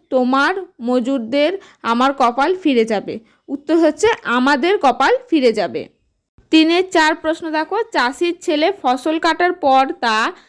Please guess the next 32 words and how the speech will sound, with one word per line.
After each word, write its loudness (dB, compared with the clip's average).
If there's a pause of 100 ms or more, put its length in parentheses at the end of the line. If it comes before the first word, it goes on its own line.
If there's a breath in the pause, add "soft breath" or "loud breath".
(160 soft breath)
চারটে -2
অপশন -6
আছে -6
দেখো, -2
কম 2
পয়সায় 2
দোকানে, 0
হাটে, -2
বাজারে 0
বিক্রি -2
করে। -6 (320 soft breath)
উত্তর 2
হচ্ছে 2
হাটে -2 (240)
বিক্রি -6
করে। -8 (500 soft breath)
চার 2
নম্বরের -2
টপিক -2
দেখো, -2
সংক্ষিপ্ত -4
উত্তর 2
লেখো, 0
মানে -2
এখানে -2
যা 2
প্রশ্ন -4
থাকে -4
সংক্ষিপ্ত -4
উত্তর 2
দিতে -2
হবে। -2